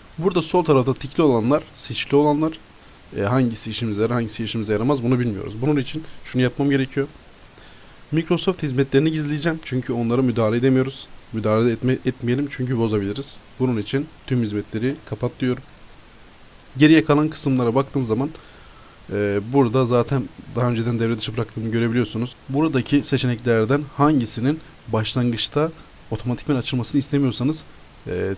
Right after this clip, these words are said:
tikini kaldırıyorsunuz ve uygula diyorsunuz. Peki buradaki hizmetler kısmı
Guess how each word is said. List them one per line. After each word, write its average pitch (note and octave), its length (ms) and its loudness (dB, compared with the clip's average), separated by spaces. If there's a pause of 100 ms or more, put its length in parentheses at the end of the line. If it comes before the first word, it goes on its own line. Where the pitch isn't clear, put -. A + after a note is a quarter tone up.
tikini C3+ 360 0
kaldırıyorsunuz C#3+ 720 2 (340)
ve B2+ 300 2
uygula A#2 340 0
diyorsunuz. C#3+ 480 2 (340)
Peki C#3 440 -2
buradaki C#3 580 2
hizmetler B2+ 600 0
kısmı C3+ 420 -2